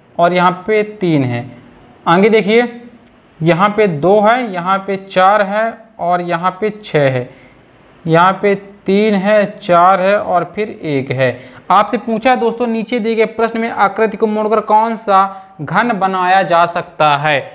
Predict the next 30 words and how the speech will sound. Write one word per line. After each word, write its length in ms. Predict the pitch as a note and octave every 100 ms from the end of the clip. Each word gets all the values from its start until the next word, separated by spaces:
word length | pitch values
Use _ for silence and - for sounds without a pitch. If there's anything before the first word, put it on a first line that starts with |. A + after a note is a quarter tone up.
| - _
तो 100 | F#3 D#3+
देखिए 460 | G#3 A3 A3 A#3+
दोस्तों 400 | A3+ A3 A3+ A3+ A3 - _ -
चार 280 | G3+ A3+
के 100 | A#3 A#3+
विपरीत 420 | A3+ A3+ A3+ A3+
क्या 120 | A#3
होगा, 240 | G#3+ G#3+
जैसा 220 | G3 G3 A3
कि 100 | G#3
हमने 180 | G#3 G#3
सीखा 260 | G#3+ G#3+
चार 300 | G#3 G#3+ G3+
के 120 | G3+ G#3+
विपरीत 320 | G3+ G#3 G3
दो 200 | C#3+ F#3+
होगा, 440 | G3 F#3 F#3+ F#3+ - - _ G#3
एक 220 | A#3 A3+
के 80 | A#3
विपरीत 340 | A3+ A3 A3
क्या 120 | A#3
होगा, 140 | G#3+ G#3+
आप 80 | F#3
बोलोगे 280 | F#3 F#3+
सर 120 | F#3+ F#3
एक 160 | F3+
के 80 | F#3+
विपरीत 340 | F3+ F3 E3 E3+
छः 180 | F#3 F#3
होगा, 280 | F#3 F#3